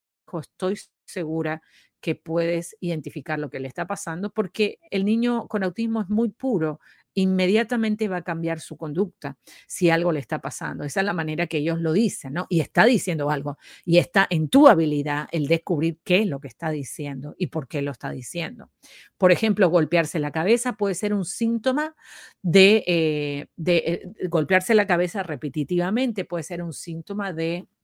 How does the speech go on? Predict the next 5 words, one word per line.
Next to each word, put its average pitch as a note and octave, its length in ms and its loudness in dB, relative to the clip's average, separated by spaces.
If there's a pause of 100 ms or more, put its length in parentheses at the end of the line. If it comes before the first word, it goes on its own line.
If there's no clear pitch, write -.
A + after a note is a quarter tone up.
(840)
de D#3 800 2
trastorno F#3 380 -2
del E3 120 0
espectro D3 380 -6
autista, D#3 560 -2